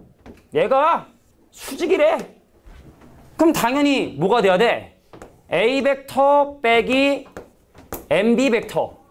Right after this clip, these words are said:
여기도 M B가 나오는군요. 자, 누구하고? A 벡터 빼기 B 벡터가 서로 수직이다. 그 내적의 결과가 뭐가 돼야 된다? 영이 돼 주셔야 된다. 어,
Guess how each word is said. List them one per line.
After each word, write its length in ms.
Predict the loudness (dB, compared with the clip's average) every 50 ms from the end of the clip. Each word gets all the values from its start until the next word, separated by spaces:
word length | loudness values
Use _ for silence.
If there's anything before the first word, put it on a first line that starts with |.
| -6 -4
여기도 160 | -2 0 2
M 140 | 2 2 2
B가 140 | 0 0
나오는군요. 500 | 0 0 -2 -2 -4 -6 -4 -4 -4 -4 -6 -14 _ -20 -20 -20 -20 -20 _ _ -20 -20 -12 -4
자, 120 | -2 0
누구하고? 580 | 0 2 2 2 2 2 2 4 2 2 2 -2 -10 -20 -20 _ -20 -10 -4
A 340 | -2 0 0 0 0 0 0
벡터 600 | -2 -2 -2 -4 -8 -4 0 2 2 0 0 -2
빼기 520 | -2 0 2 2 2 0 0 -2 -2 -2
B 260 | -6 -8 -4 -4 -2 0
벡터가 760 | 0 0 -2 -2 -6 -4 -2 -2 0 0 0 0 0 -2 -6 -10 -20 -20 -20 -20
서로 560 | -10 -4 -2 0 2 2 0 0 -4 -10 -20 _ _
수직이다. 640 | -20 -16 -12 -8 -4 -2 -2 0 2 0 0 -2 -4 -8 -4
그 80 | -2 0
내적의 340 | 0 2 0 2 0 -2
결과가 320 | 0 -2 -2 -2 0 -2 -2
뭐가 200 | -2 -2 -4 -4
돼야 100 | -4 -6
된다? 380 | -6 -2 0 0 0 -2 -4 -10 _ _ -20 -20 -20 -10 -4
영이 240 | 0 0 2 2 2 0
돼 80 | 0
주셔야 260 | -2 -2 -4 -2 -2
된다. 440 | -2 0 -2 -2 -2 -4 -4 -6 -12 -18 _ -20 -20 -20 -20 -20 -20 -20 -20 _ -20 -20 -20 -20 -20 -20 -20 -20 -20 -20 -20 -20 -20 -20 -20 -20 -16 -8
어, 120 | -4 -4